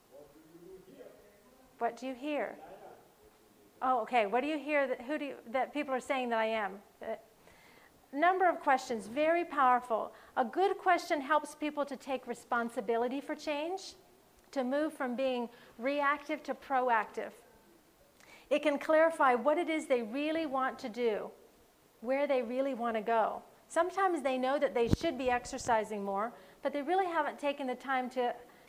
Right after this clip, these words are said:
to, to, um, sort out why they would want to exercise more, what it would do for them,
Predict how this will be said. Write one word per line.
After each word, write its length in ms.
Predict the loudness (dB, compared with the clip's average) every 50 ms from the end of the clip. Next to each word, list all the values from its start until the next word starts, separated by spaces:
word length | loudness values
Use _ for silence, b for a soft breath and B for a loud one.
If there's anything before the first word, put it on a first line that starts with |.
| B -6
to, 160 | -2 0 0 0 -2 -12 -16 -12 -6
to, 360 | -4 -2 -2 0 0 -2 -2 -2
um, 380 | -2 -2 -2 -2 -4 -6 -8 -12 b b b b b b b
sort 360 | -18 -12 -4 0 2 2 4 6
out 260 | 6 4 4 2 0
why 260 | -2 0 0 0 2 4
they 160 | 2 2 2
would 200 | 0 -2 -2 -2
want 200 | -2 -2 -2 -2
to 100 | -4 -6
exercise 640 | -8 -8 -10 -14 -14 -10 -4 -2 -2 -2 -2 -4 -6
more, 240 | -6 -4 -4 -4 0
what 180 | 0 0 0
it 100 | 0 -2
would 140 | -4 -6 -6
do 160 | -6 -6 -6
for 160 | -6 -4 -6
them, 340 | -4 -2 -2 -2 -2 -4 -6